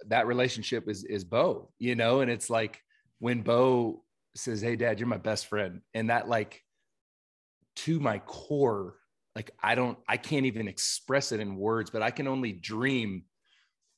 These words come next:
for Nick. Like, when Bo's Nick's age and I'm older, and it's like, um,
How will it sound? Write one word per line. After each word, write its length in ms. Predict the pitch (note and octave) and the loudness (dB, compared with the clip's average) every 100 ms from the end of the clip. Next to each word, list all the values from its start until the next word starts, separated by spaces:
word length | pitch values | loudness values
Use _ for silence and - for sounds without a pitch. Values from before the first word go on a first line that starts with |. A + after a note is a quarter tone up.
| _ _ - | _ _ -2
for 200 | G#2+ G#2+ | 0 2
Nick. 380 | C3+ E3+ A#2 - | 4 6 4 2
Like, 260 | B2 A#2+ | 2 4
when 120 | B2 | 2
Bo's 360 | A2+ C3+ D#3 B2 | 4 6 6 4
Nick's 320 | C3 C#3 - | 0 0 0
age 240 | A#2+ A2 A2 | -2 -2 -2
and 80 | |
I'm 220 | A2 B2+ C3 | 0 0 0
older, 460 | B2+ B2+ A#2+ A2+ | 0 0 0 -2
and 200 | - G#2 | -4 -8
it's 180 | G#2 - | -10 -6
like, 260 | G#2+ G#2 - _ _ _ _ _ _ - | -4 -4 -6 _ _ _ _ _ _ -4
um, 540 | G#2 G2 F2 D#2+ - | 0 2 0 -6 -16